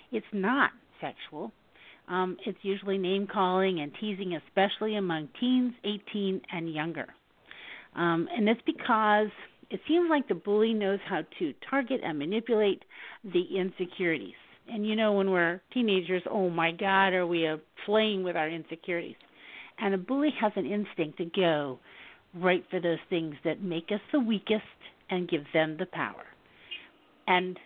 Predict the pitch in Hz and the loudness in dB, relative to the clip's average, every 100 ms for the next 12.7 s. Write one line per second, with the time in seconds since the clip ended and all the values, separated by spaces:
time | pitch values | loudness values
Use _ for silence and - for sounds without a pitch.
0 | _ - 196 202 208 185 - 214 226 269 | _ 0 0 2 -2 -6 -4 -4 -4 -8
1 | - 226 151 - - _ - 175 175 - | -2 0 0 -2 -12 _ -8 -6 -6 -4
2 | 202 190 185 202 214 175 160 143 139 - | -6 -6 -4 -2 -2 -4 -6 -6 -8 -10
3 | 180 160 123 151 - - 156 180 - _ | -6 -2 0 -2 -6 -8 -8 -8 -14 _
4 | _ _ _ - - 139 127 143 127 123 | _ _ _ -6 0 0 -2 -6 -6 -6
5 | 110 123 _ - 147 - 185 160 151 135 | -10 -14 _ 0 0 0 -6 -6 -4 -4
6 | 123 151 - 165 151 - 175 - 165 143 | -4 -8 -6 -4 -2 -4 -6 -6 -6 -8
7 | 131 123 - _ - - - - _ 180 | -10 -12 -14 _ -20 -20 -20 -20 _ 2
8 | 175 170 170 196 240 247 208 185 180 - | 4 4 2 2 2 2 4 4 2 -2
9 | - _ _ - 151 190 190 - 160 156 | -20 _ _ -4 -2 0 0 0 -4 -4
10 | 156 165 - - 165 156 175 202 214 170 | -6 -8 -14 -10 -2 2 4 4 4 4
11 | 156 156 151 - - - _ 160 - 175 | 4 2 -2 -8 -20 -20 _ -4 0 0
12 | 190 196 196 156 156 160 170 | 2 0 2 2 2 0 -4